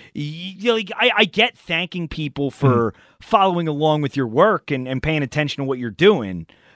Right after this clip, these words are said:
Speaker 1: But when you make it just so about yourself and gushing over,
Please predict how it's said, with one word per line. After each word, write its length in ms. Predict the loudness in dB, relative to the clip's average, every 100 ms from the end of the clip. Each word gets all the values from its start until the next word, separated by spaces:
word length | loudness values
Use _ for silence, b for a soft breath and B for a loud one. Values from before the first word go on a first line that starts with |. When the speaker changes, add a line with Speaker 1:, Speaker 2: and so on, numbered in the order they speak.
| b
Speaker 1:
But 160 | -4 4
when 100 | 4
you 80 | 6
make 220 | 2 -2
it 60 |
just 200 | -10 -8
so 600 | -6 -2 4 6 8 6 2
about 360 | 0 0 0
yourself 540 | -2 -8 2 4 4 2
and 220 | -6 0
gushing 500 | 4 4 2 -4 0
over, 400 | 0 2 0